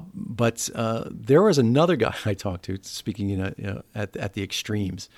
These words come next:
um, who was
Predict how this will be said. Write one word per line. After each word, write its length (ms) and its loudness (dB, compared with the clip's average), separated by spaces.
um, 760 -2
who 600 2
was 260 -2